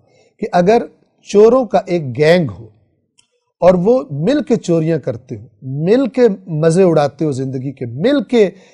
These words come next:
لوٹا ہوا مال کھاتے ہو، اچھا پہنتے ہو، اچھی سواریوں میں بیٹھتے ہو، اس گروپ کا اگر ایک چور پکڑا جائے تو دوسرے سارے خوف زدہ ہو جاتے ہیں،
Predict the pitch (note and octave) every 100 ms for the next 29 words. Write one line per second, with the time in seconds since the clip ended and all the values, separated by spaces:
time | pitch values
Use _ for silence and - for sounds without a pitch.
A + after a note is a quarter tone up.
0 | - E3+ F3+ G3+ G#3+ G3 F#3 D#3+ E3 F3+
1 | E3 - D3+ - F#3 D#3+ D3 - E3 -
2 | F3+ - E3+ F3 - F3 D#3+ D#3+ - -
3 | D#3+ D#3+ E3 F3+ F3+ D3 C#3 B2+ - C3
4 | - _ _ _ _ - C#4+ - G3+ D#3
5 | A3 D4 - C4 A3 G#3 C4 - A3 B3
6 | C4+ _ - G3+ A3+ - G3 F#3+ G#3 F3+
7 | C3 G2 _ _ _ _ _ _ _ _
8 | _ _ _ _ _ _ _ _ - C#3+
9 | A#2 C#3 F#3 - G#3+ G#3 - - D#3 E3+
10 | F#3 - C#3 - C#3 C3 B2 G#2 G2 G2+
11 | _